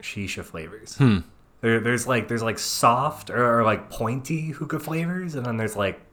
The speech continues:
Speaker 1: round hookah flavors.
Speaker 2: Yeah.
Speaker 1: 'Cause there's, like, you know, the ones you smoke and you're like, "Ooh, yeah," like that, like, orange and, like, lemon and passion fruit. Like, those, very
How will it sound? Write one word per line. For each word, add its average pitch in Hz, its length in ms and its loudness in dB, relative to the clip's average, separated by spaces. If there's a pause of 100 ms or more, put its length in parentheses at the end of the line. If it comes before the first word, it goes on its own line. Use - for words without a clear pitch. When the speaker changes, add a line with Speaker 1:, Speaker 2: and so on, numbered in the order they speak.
(100)
Speaker 1:
round 87 540 -4
hookah - 240 -14
flavors. - 600 -18
Speaker 2:
Yeah. 156 240 12 (680)
Speaker 1:
'Cause 123 140 2
there's, 123 200 2
like, 120 240 0
you 123 80 0
know, 110 100 2
the 110 80 2
ones 117 220 2
you 107 60 -4
smoke 110 300 2
and - 80 -10
you're 98 100 4
like, 92 240 0
"Ooh, 127 440 6
yeah," 123 340 2
like 85 260 -4
that, 110 180 2
like, 95 220 -2 (260)
orange 95 500 -2
and, 80 100 -8
like, 80 200 -14
lemon 87 320 -6
and 76 120 -14
passion 90 500 -6
fruit. 82 300 -12
Like, - 160 -10
those, 92 320 -6 (360)
very 143 140 0